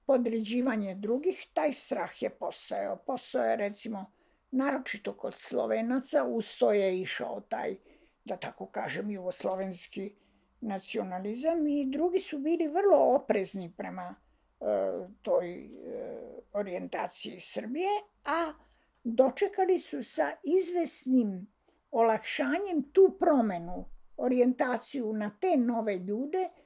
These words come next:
koji su bili moderno orijentisani, demokratski orijentisani unutar zemlje. Problem je bio, naravno, tu, e,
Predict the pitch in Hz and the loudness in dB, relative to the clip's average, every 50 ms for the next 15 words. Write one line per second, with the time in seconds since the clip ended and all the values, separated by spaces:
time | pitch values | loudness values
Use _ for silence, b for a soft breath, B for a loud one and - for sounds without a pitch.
0 | b b b b _ - - 330 349 339 339 - - 269 226 196 185 214 220 226 | b b b b _ -2 2 4 4 4 2 0 -4 -4 -4 -2 -2 0 0 0
1 | 233 240 226 214 202 185 175 - _ - 202 214 214 208 226 240 233 302 359 349 | 0 0 0 0 -2 -4 -6 -8 _ -2 0 2 4 4 4 8 8 8 8 8
2 | 359 359 381 381 381 381 - _ _ _ _ _ _ _ _ _ _ _ _ _ | 2 -2 -4 -4 -6 -6 -10 _ _ _ _ _ _ _ _ _ _ _ _ _
3 | - 285 262 302 330 339 330 330 381 359 - 392 381 - - - 359 339 359 359 | 0 2 2 2 6 6 6 6 6 4 2 0 0 0 2 2 2 2 2 0
4 | 359 349 349 330 294 - _ _ - 262 233 226 208 208 196 202 - - 330 349 | -2 -4 -4 -6 -8 -12 _ _ -6 0 2 2 2 2 0 0 -2 -2 -2 -2
5 | - - - - - 349 330 320 311 330 330 311 311 320 285 311 285 - - 302 | -2 -4 -8 -4 -2 0 0 2 2 2 2 2 0 0 -2 -4 -8 -4 -2 0
6 | 285 285 285 277 262 254 254 254 254 233 - - 226 214 202 - - 202 196 - | 2 4 4 6 6 6 6 6 6 4 0 -2 -4 -4 -4 -6 -6 -6 -6 -8
7 | 180 185 - - _ _ _ _ _ _ _ _ _ - 370 392 427 440 466 466 | -10 -12 -14 -18 _ _ _ _ _ _ _ _ _ 2 4 6 6 6 6 4
8 | 453 427 403 370 311 277 269 349 339 320 294 247 247 240 220 214 226 220 220 208 | 4 4 0 -2 -2 4 4 6 6 6 6 4 2 2 0 0 0 0 0 -2
9 | 190 180 175 175 _ - 190 175 170 165 156 151 139 - - - - 147 180 175 | -4 -6 -8 -10 _ -4 -2 -2 -2 -2 -4 -4 -6 -8 -10 -10 -10 -10 -10 -10
10 | 180 - - | -10 -12 -14